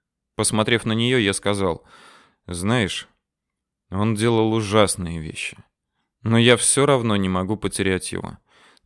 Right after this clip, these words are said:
Ты и он — это всё, что у меня осталось". Я провёл рукой, указывая на пески. "Смотри, кругом лишь пустошь,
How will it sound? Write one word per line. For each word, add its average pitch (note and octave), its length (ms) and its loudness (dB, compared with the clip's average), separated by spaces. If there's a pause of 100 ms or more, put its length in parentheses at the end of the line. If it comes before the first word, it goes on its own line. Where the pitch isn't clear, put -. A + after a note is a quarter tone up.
(140)
Ты C#3+ 220 4
и - 360 -4
он — F#2+ 420 2
это G2+ 260 0
всё, C#3 340 2
что G#2+ 280 -2
у - 20 -4
меня G2 400 0
осталось". G2+ 800 -2 (520)
Я G#2+ 240 4
провёл G#2 360 4
рукой, G#2+ 300 2
указывая G2+ 500 2
на G2 140 -2
пески. F#2 500 -6 (400)
"Смотри, A2+ 720 0 (540)
кругом B2 420 4
лишь B2+ 260 0
пустошь, - 600 -6